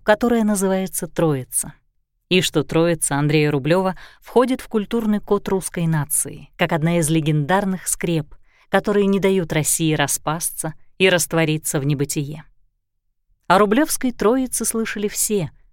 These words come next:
многие ещё и видели, а вот что она из себя представляет, знают немногие. История создания иконы до настоящего времени известна лишь в общих чертах.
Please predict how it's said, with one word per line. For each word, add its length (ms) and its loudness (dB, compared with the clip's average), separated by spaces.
многие 640 2
ещё 300 -2
и 160 2
видели, 480 -2
а 160 4
вот 180 0
что 240 -2
она 240 2
из 80 -2
себя 300 0
представляет, 880 -2
знают 500 0
немногие. 580 -2
История 500 2
создания 800 0
иконы 580 0
до 140 0
настоящего 600 0
времени 460 -2
известна 480 2
лишь 220 -2
в 80 -2
общих 340 -2
чертах. 640 -12